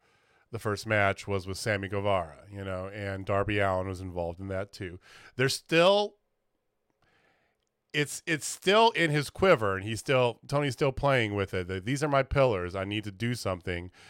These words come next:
you know, or else they'll get buried, and in four years, nobody will give a shit,"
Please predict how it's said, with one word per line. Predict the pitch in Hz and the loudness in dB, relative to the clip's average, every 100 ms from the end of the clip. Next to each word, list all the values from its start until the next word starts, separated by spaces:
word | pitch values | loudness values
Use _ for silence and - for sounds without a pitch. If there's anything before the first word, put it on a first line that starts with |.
| - - | -20 -12
you | 98 | -4
know, | 92 | -4
or | - 110 107 117 | -2 2 2 4
else | 107 110 107 | 4 4 2
they'll | 107 104 | 0 0
get | 104 98 | -2 -4
buried, | - 123 110 92 92 | 2 4 4 0 -4
and | 98 | -6
in | 92 92 | -6 -8
four | - - - 101 92 | -12 -18 -6 -4 -2
years, | 101 107 87 85 101 | -2 -2 -2 -6 -8
nobody | 92 90 | -6 -4
will | 85 | -6
give | 98 101 | -6 -6
a | |
shit," | - 85 - | -8 -12 -14